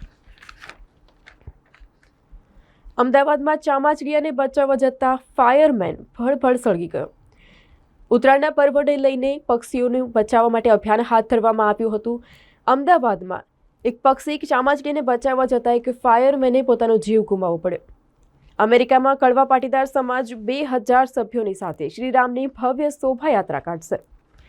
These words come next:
દેશ જ નહીં, પરંતુ વિદેશમાં પણ રામ ભગવાનનું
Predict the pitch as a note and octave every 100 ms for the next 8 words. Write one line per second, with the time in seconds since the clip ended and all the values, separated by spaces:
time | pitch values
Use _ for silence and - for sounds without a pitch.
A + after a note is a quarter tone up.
0 | - - _ - - G3+ G#3+ A#3 A#3 A3
1 | A#3+ A#3+ G#3+ G#3 A3+ G3 F#3+ C4 D4 C4+
2 | G#3 - E3 - _ _ _ _ _ -
3 | - A3 B3+ D4 D4 C#4+ B3+ B3+ B3 B3+
4 | C4